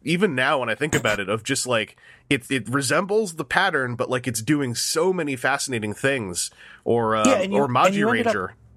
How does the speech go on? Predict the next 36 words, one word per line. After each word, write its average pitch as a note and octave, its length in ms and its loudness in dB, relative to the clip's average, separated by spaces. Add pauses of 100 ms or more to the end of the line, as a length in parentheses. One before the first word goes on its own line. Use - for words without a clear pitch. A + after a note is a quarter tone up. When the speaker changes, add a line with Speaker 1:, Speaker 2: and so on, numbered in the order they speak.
(480)
Speaker 2:
How - 200 -2
many D4+ 240 0
different A#3 360 -4
bots D#3+ 380 -2
did C3 180 -6
you B2 140 0
end A#2 140 -2
up A#2 180 -2
with G#2+ 280 -2
in G#2 540 -2
Gao G2+ 280 2
Ranger? F#2+ 500 -8 (260)
Speaker 1:
I - 180 2
don't D#3 80 2
Speaker 2:
There D#3+ 100 6
Speaker 1:
remember D#3+ 100 2
Speaker 2:
were - 80 0
Speaker 1:
the A#2+ 60 -4
Speaker 2:
at - 40 -4
Speaker 1:
count. A#2 240 2
Speaker 2:
least, A#3+ 220 -2 (500)
there F3+ 140 4
was F3 280 -2 (840)
the, D3+ 640 0
the C3+ 300 -6
Wild, F3 360 2
the C#3 320 -2
Wild F#2 260 -2
Force G2+ 240 -4
Megazord, G#2 380 -2
jeez. B2 340 0 (280)
Gao F3+ 220 4
King, G#3 520 -2 (320)
the B2+ 400 2
Moon F3 400 0
one F3+ 440 -2